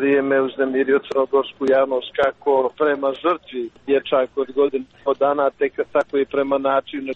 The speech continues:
koji je to krivično djelo izvršeno. Stavilo je to vrlo neprijatan, težak utisak na sve koji su čuli za tako nešto. Međutim, našim krivičnim zakonikom je propisano za to krivično djelo teško ubistvo maksimalna kazna zatvora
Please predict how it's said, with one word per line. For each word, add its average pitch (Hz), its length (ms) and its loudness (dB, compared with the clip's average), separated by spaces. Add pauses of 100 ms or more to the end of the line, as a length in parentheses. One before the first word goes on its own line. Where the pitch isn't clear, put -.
koji 139 140 4
je 131 160 -4
to 139 80 4 (140)
krivično 131 400 -4 (140)
djelo 131 260 2 (420)
izvršeno. 131 580 0 (180)
Stavilo 143 360 0
je 135 180 -4
to 147 100 2 (200)
vrlo 139 200 0 (160)
neprijatan, 131 640 0
težak 135 420 0 (120)
utisak 131 380 -8 (160)
na 131 60 4 (140)
sve 139 240 0 (160)
koji 139 240 2
su - 80 -6 (100)
čuli 147 340 0
za 127 80 2 (120)
tako 135 260 0 (140)
nešto. 143 280 0 (280)
Međutim, 139 340 -6 (100)
našim 131 320 -2
krivičnim 135 480 -4
zakonikom 131 560 -2
je 127 180 -2
propisano 131 600 -2 (100)
za 127 140 -2
to 143 80 2 (120)
krivično 131 440 0
djelo 131 200 4 (100)
teško 131 340 0
ubistvo 131 400 -4 (140)
maksimalna 123 500 -2 (180)
kazna 127 200 -2 (120)
zatvora 135 320 0